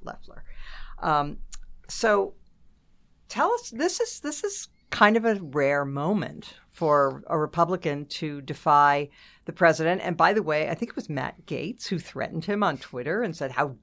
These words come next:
dare you substitute your judgment for that of Trump? Uh, you'll be sorry. We're, we're gonna primary you," and so on and so forth. All right, so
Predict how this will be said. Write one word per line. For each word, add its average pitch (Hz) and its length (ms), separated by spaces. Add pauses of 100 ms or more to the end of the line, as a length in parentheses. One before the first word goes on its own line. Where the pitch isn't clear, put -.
dare 143 260
you 208 200
substitute 208 800
your 143 180
judgment 156 680
for 147 200
that 139 260
of - 160
Trump? 151 420 (520)
Uh, 147 260
you'll 147 240
be 165 140
sorry. 180 640
We're, 156 280
we're 156 120
gonna 151 100
primary 165 520
you," 190 200
and 139 160
so 143 160
on 131 60
and 120 100
so - 80
forth. - 240
All 180 80
right, - 180
so 165 140